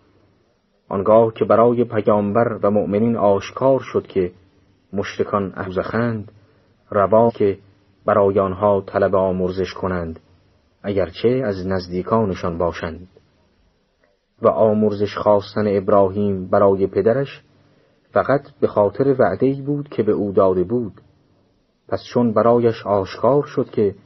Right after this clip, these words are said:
او دشمن خداست، از او بیزاری جست، چرا که ابراهیم مهربان و بردبار بود.»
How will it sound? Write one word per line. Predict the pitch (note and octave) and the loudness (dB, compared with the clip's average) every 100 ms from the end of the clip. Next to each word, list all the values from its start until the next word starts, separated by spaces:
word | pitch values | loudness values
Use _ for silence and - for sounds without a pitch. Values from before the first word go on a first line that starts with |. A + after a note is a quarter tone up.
| _ _ _ - | _ _ _ -8
او | G#2 G2 | -6 -2
دشمن | G2 - G2 F#2 | -2 -2 -4 -4
خداست، | - F#2 G2 A2+ A2 - - _ _ _ _ | -2 0 2 0 -4 -12 -20 _ _ _ _
از | F#2+ F#2+ | -4 -4
او | G#2+ A#2 | -4 -6
بیزاری | A2+ G2 G2 F2+ F2+ B2+ | -6 -4 0 2 2 0
جست، | A#2+ F#2 E2+ - _ _ _ _ _ | 0 0 -2 -14 _ _ _ _ _
چرا | - G2+ G#2 | -4 0 2
که | G2+ G#2+ | 2 0
ابراهیم | F#2+ G2 F2+ F2 A2 A#2+ A2 - _ _ _ | 0 2 2 2 -2 -2 -6 -14 _ _ _
مهربان | G2 F#2+ D#2+ D#2+ G2+ A2 G#2+ | -4 -4 -4 0 0 2 0
و | G2+ G2 _ _ _ | -4 -8 _ _ _
بردبار | G2+ E2+ D#2 F2 A2 A2+ - | 0 0 -2 -4 -4 -4 -10
بود.» | E2 | -14